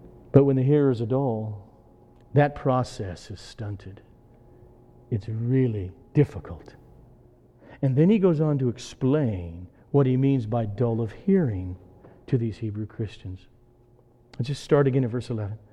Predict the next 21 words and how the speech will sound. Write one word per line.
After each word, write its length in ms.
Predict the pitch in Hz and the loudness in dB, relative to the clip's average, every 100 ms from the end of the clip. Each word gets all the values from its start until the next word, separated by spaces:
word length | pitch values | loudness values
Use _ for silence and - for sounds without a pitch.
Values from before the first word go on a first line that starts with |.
| _ _ - - - | _ _ -20 -10 4
"About 400 | 175 190 226 190 | 10 12 12 12
this 300 | 214 220 - | 12 12 8
we 220 | 190 220 | 8 10
have 300 | 180 202 170 | 12 12 10
much 540 | 165 190 226 254 - - | 8 10 10 8 4 4
to 120 | 240 | 4
say, 580 | - 247 233 220 165 139 - - - - - - - _ _ - | 8 10 12 12 8 4 -6 -18 -20 -20 -20 -20 -20 _ _ 10
and 180 | 190 | 12
it's 180 | 180 165 - | 10 6 -8
hard 880 | - - - 247 254 226 175 156 160 | -14 -6 4 8 12 12 12 10 8
to 140 | 160 160 | 6 6
explain 1000 | - - - 190 202 185 156 143 143 143 - - | 4 -2 4 8 10 10 8 6 4 2 -6 -20
since 460 | - - 160 190 | -4 2 2 2
or 300 | - 143 139 - - - - 131 | 2 2 2 -2 -20 -20 -6 0
because 580 | 139 - 175 160 156 | 0 2 6 6 6
you 480 | 127 120 143 170 165 | 2 0 4 4 4
have 340 | 143 147 139 120 | 0 -2 -2 -2
become 880 | 123 120 - 165 147 110 104 104 107 | -4 -4 -4 0 0 0 -4 -6 -2
dull 460 | 135 131 127 120 127 | 0 0 0 -4 -8
of 140 | 104 - | -14 -6
hearing." 500 | 156 156 127 113 117 | 0 2 2 0 -4